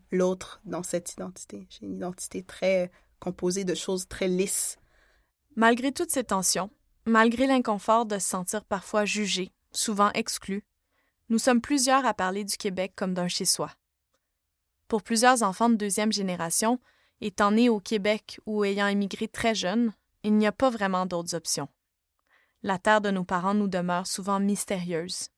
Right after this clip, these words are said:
Speaker 2: inaccessible. C'est ici au Québec que nous avons grandi, que nous avons aimé, pleuré, joui pour la première fois. Au Québec, nous nous sommes transformés, réinventés, formés.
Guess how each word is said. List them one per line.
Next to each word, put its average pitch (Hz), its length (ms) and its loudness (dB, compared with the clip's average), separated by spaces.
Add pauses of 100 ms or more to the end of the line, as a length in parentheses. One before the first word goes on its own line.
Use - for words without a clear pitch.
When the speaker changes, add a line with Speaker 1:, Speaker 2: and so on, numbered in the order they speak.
(180)
Speaker 2:
inaccessible. 185 840 -2 (840)
C'est - 240 6
ici 262 220 4
au 320 80 0
Québec 202 500 0
que 214 100 -2
nous 214 220 2
avons 214 240 4
grandi, 196 500 -4 (300)
que - 100 0
nous 214 180 2
avons 190 260 2
aimé, 208 440 2 (160)
pleuré, 208 480 -2 (320)
joui 233 320 2
pour 214 180 -2
la 185 100 4
première 180 340 -4
fois. 175 220 -4 (920)
Au 220 100 -2
Québec, 214 460 2
nous 208 120 2
nous 202 120 0
sommes 196 240 0
transformés, 202 640 -2 (360)
réinventés, 202 760 -2 (140)
formés. 196 500 0